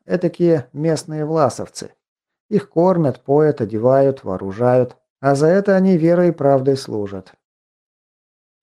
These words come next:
«Экспедиция, дозору. Мы нашли стрелков. Это старые знакомые. сопб». «Пособники, которые наехали вместе с внешниками на отряд ремня?» Тут же всё понял Андрей.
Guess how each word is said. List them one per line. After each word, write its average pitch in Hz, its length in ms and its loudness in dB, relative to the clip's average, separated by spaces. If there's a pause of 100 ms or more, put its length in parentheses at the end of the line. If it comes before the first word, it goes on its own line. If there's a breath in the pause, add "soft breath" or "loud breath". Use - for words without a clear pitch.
(160)
«Экспедиция, 135 880 -2
дозору. 139 600 0 (320)
Мы 131 260 2
нашли 143 380 0
стрелков. 139 840 0
Это 156 260 -2
старые 160 400 2
знакомые. 139 800 -2 (260)
сопб». 156 400 -2 (1800)
«Пособники, 139 720 -2
которые 147 420 0
наехали 143 520 2
вместе 139 400 -2
с - 100 -10
внешниками 147 680 -2
на 135 260 0
отряд 139 380 0
ремня?» 143 460 0 (440)
Тут 127 160 0
же 117 160 -2
всё 113 180 -4
понял 107 360 -4
Андрей. 104 420 -6